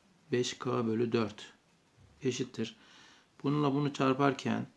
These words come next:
dört ile altmış dördü sadeleştirdik. On altı, yani bin altı yüz. Bin altı yüz ile de eksi beşi çarptık. Eksi sekiz bin,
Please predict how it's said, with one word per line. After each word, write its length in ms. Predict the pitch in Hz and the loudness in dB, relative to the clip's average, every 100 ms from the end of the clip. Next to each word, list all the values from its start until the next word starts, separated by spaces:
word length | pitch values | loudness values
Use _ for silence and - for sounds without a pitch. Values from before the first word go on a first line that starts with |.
| _ _ _ _ 117 | _ _ _ _ 4
dört 260 | 131 139 139 | 6 6 4
ile 320 | 127 117 - - _ _ _ _ - | 4 4 -2 -14 _ _ _ _ -8
altmış 440 | 123 - 131 - | -4 -2 -2 2
dördü 280 | 131 127 135 | 4 4 2
sadeleştirdik. 1200 | 131 123 110 117 113 - 117 113 135 135 - - _ _ _ - | 0 0 0 0 -4 -4 -4 0 -2 -2 -12 -20 _ _ _ -8
On 120 | 123 | -2
altı, 360 | 117 110 - 123 | -2 -2 -2 -2
yani 300 | 113 113 110 | 0 -2 -2
bin 120 | 120 | 0
altı 340 | 113 104 - | 0 0 0
yüz. 260 | 113 143 - - - - - - _ _ - | 0 0 -4 -18 -20 -20 -20 -20 _ _ -2
Bin 100 | 123 | 2
altı 320 | 131 131 139 | 4 2 2
yüz 140 | 131 | 2
ile 160 | 127 123 | 4 4
de 260 | 113 127 139 _ _ - _ _ | 2 0 -6 _ _ -20 _ _
eksi 340 | - 123 - 120 | -4 -4 -2 -2
beşi 220 | 120 - | -2 -4
çarptık. 480 | - 110 107 - 143 - _ _ _ _ _ _ _ _ _ _ _ _ _ _ _ _ _ _ _ _ _ _ _ _ _ _ _ 175 | -4 -6 -4 -4 -4 -8 _ _ _ _ _ _ _ _ _ _ _ _ _ _ _ _ _ _ _ _ _ _ _ _ _ _ _ -8
Eksi 320 | 113 - 120 | -8 -8 -10
sekiz 480 | - 120 - 117 107 | -4 -4 0 0 2
bin, 260 | 104 135 | 0 0